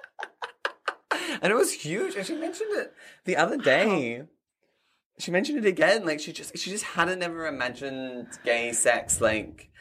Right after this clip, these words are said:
Speaker 1: as being gentle and nice. She'd always imagined, I guess, just, like, pounding
Speaker 2: Yeah.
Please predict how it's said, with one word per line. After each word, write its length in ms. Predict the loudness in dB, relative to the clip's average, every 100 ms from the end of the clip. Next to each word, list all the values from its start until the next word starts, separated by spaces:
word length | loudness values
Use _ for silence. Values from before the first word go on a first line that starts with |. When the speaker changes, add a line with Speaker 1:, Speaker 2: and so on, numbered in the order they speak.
| -16 -2
Speaker 1:
as 180 | -2
being 440 | -2 -4 -4 -6 -4
gentle 440 | 0 0 0 0
and 160 | 0 2
nice. 320 | 0 0 -2
She'd 160 | -2 2
always 300 | 4 4 2
imagined, 420 | 2 0 0 0
I 40 |
guess, 180 | 2 0
just, 180 | -2 0
like, 180 | 0 -2
pounding 680 | -4 -4 -2 -2 -4 -2 0
Speaker 2:
Yeah. 380 | 4 4 4